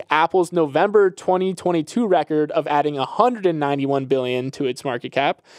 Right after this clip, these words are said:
And to put that two hundred nineteen billion number in perspective, Neil, McDonald's current market cap is two hundred eight billion. So nvidia is on track to add an entire McDonald's in one day,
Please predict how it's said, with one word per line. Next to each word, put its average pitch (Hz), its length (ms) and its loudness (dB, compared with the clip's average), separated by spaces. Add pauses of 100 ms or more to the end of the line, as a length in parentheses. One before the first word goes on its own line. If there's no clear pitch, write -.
(280)
And 180 100 0
to 208 60 4
put - 280 0
that 262 220 2
two 220 140 -2
hundred 214 260 2
nineteen 175 500 -2
billion 151 380 0
number 147 260 2
in 143 200 -4
perspective, 151 560 -2
Neil, 170 340 0 (340)
McDonald's 175 840 2
current 156 320 0
market 143 360 0
cap 139 340 0 (160)
is 165 140 2
two 185 140 0
hundred 156 240 2
eight 131 160 -2
billion. 147 460 0 (240)
So 226 140 4
nvidia 220 320 4
is 196 120 2
on 170 160 2
track 156 260 2
to - 100 -2
add 151 280 4
an 156 160 -2
entire 151 540 2
McDonald's 123 680 -2
in 147 180 -2
one 131 240 0
day, 123 340 0